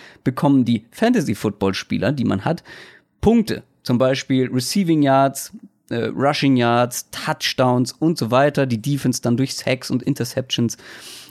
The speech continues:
Ähm, dann hat man jede Woche während der Saison ein Matchup gegen einen anderen Mitspieler in der Liga und wer am Ende der Woche die meisten Punkte hat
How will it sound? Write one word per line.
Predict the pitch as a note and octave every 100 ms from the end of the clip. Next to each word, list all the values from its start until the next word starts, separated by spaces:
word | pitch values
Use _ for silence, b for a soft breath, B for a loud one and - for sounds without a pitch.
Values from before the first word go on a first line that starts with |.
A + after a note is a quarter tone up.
| - -
Ähm, | C3 A#2+ B B B -
dann | D3
hat | F#3
man | F#3
jede | F3 G#3+ D#3
Woche | F3+ G3 A3+ D#4+
während | G#3 D3+ E3
der | D#3
Saison | C3+ C3+ C3+
ein | A2 A#2
Matchup | A#2 C3 - G3+ -
gegen | C3+ B2
einen | - B2 A#2+ -
anderen | B2 C3+ B2+
Mitspieler | B2 - - E3 D3+
in | B2
der | A2+
Liga | A2 D3+ A3
und | - A2+
wer | B2+ -
am | A#2 -
Ende | B2 C#3 C#3+
der | A#2+ A2
Woche | B2+ C3+
die | A#2
meisten | G#2+ G2+ - -
Punkte | - C3 C#3 D3+
hat | F#3+ G#3